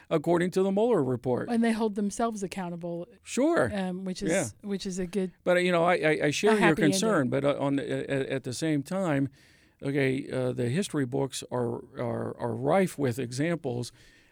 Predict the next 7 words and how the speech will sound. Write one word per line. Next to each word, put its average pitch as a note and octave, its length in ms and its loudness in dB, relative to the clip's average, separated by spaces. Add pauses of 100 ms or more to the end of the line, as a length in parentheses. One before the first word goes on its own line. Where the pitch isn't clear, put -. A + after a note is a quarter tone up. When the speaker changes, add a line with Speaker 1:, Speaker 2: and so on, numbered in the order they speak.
(160)
Speaker 1:
of B2+ 340 -2 (120)
presidents D#3 580 2
who, C#3 400 2 (160)
you D3+ 80 -2
know, C#3+ 260 -2 (2750)
you're D3 320 -4
like, E3 400 -2